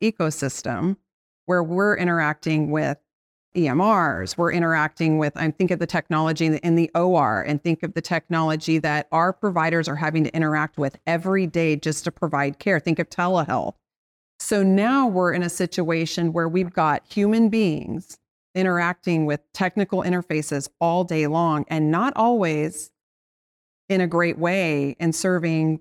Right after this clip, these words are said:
the teams of humans that are providing care. And so we have a challenge ahead of us in healthcare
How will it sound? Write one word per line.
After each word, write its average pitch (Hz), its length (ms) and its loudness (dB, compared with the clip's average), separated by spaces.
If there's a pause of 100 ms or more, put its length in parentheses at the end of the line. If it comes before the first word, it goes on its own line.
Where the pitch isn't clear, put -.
(120)
the 170 60 -4
teams 170 400 0
of 170 120 -6
humans 160 560 0
that 156 140 -2
are 151 80 -2
providing 143 540 -4
care. - 480 -6 (400)
And 180 140 0
so 185 200 -2
we 208 220 0
have 196 180 0
a 170 60 -2
challenge 233 460 0
ahead 160 260 -2
of 165 100 -4
us 160 180 -4
in 165 100 0
healthcare 156 760 -2